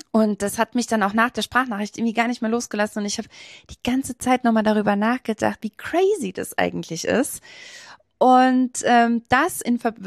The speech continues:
ich geh natürlich gleich drauf ein, was war das genau? Und das in Verbindung mit ein paar Feedbacks auch der letzten Woche. Und dann noch einem Film, den ich mit meinem Sohn geguckt hab. So kam ich zu dem Thema jetzt. Und, ähm,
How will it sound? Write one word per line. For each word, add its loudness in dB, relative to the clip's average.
ich -12
geh -2
natürlich -2
gleich -4
drauf -4
ein, 0
was -2
war 4
das -2
genau? 2
Und 4
das 4
in -2
Verbindung 0
mit -4
ein -2
paar -2
Feedbacks -2
auch -2
der -4
letzten -4
Woche. 4
Und 4
dann 4
noch 2
einem -2
Film, -2
den -4
ich -8
mit -8
meinem -2
Sohn 0
geguckt -4
hab. 2
So 2
kam -2
ich -6
zu -8
dem -4
Thema -2
jetzt. -2
Und, -4
ähm, -2